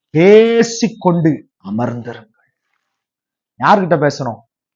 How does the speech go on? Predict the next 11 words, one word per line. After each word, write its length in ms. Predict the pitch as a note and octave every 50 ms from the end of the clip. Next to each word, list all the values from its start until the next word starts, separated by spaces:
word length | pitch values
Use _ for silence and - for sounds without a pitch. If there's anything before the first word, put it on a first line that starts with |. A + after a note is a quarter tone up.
| _ _ _ _ _ _ _ _ _ - -
கோபம்ன்றது 540 | E3 F#3+ A3+ G#3+ G#3+ G#3 G3 F#3+ F#3 F#3+ F3+
என்ன? 340 | E3+ E3 D#3+ D#3 D3+ D3+ D3 - E3
கோபத்தின் 400 | F3 F#3 F#3+ F#3+ - - F3+ D#3+
மிகுதி, 360 | D3+ D#3+ D3+ E3 D#3 D#3+ D3
வார்த்தை, 460 | B2 A#2+ C3 D#3 E3 E3 - D3 B2
வார்த்தை 380 | A2 A2 C3+ D#3 D#3+ - - D#3
மிகுதி, 320 | C#3 C#3 C#3 E3 D#3 D3+
வார்த்தை 380 | C3+ B2+ C3+ D#3 E3 - - D3+
மிகுதி, 300 | C#3 C#3+ C#3+ E3+ D3+ D3
வார்த்தை 360 | C3 C3+ D#3 E3+ D#3+ - E3+
மிகுதி 420 | D3 D3 D3 E3 D3+ D3 A#2 -